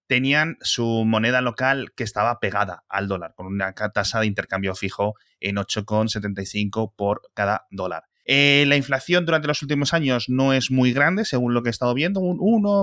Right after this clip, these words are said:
dos por ciento, pero sí es cierto que en el pasado tenía unas tasas de, de inflación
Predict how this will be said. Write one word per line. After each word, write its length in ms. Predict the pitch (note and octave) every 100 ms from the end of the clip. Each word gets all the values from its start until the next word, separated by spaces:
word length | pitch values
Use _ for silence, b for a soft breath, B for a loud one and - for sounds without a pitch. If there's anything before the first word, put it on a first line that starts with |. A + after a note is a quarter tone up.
| F3+
dos 220 | D#3 F3+
por 180 | - F3+
ciento, 500 | - F#3+ F3+ F3 G3 b b _
pero 180 | C#3+ C#3+
sí 100 | D3+
es 140 | C#3+
cierto 340 | D#3 C#3 D3+ -
que 240 | C3+ C#3+
en 120 | - G#2+
el 140 | G2+
pasado 400 | G#2 - A2 A#2
tenía 220 | G#2 G#2+
unas 180 | G#2+ G#2
tasas 260 | G#2 G#2 G2+
de, 160 | G2+
de 160 | - G#2
inflación 480 | G#2 G2 A2 G#2+